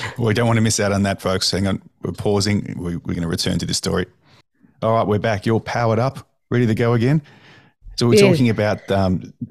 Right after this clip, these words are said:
Speaker 1: that acute management of someone with an A C L injury and, um, and that pr-, how we've been going for twenty years, um, how things have changed over that time,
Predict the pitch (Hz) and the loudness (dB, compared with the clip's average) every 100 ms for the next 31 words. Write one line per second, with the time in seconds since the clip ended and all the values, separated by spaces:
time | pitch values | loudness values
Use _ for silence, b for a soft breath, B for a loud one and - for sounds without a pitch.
0 | - - 107 95 - 113 104 104 101 101 | -10 -2 -2 -2 -2 -2 0 -2 0 -2
1 | 92 - 98 92 92 95 92 - 90 92 | -2 0 0 0 0 0 0 0 -2 0
2 | 104 104 87 85 87 85 - - 90 82 | 0 0 -2 -2 -4 -4 -6 -8 -6 -6
3 | - - 104 - 98 - - - 117 120 | -8 -6 -4 -4 -6 -6 -8 -8 -4 -2
4 | 117 143 147 107 95 87 - 90 90 117 | 0 0 2 0 0 -2 -4 -2 0 0
5 | 90 107 - b b b b b 95 92 | 0 -2 -6 b b b b b -10 -4
6 | 90 - _ _ _ _ _ - 107 110 | -4 -6 _ _ _ _ _ -10 -4 -2
7 | 98 113 92 82 - 95 95 92 90 82 | -2 -2 -2 -4 -2 0 0 0 -2 -2
8 | 85 - 95 90 82 | -4 -4 -2 -2 -4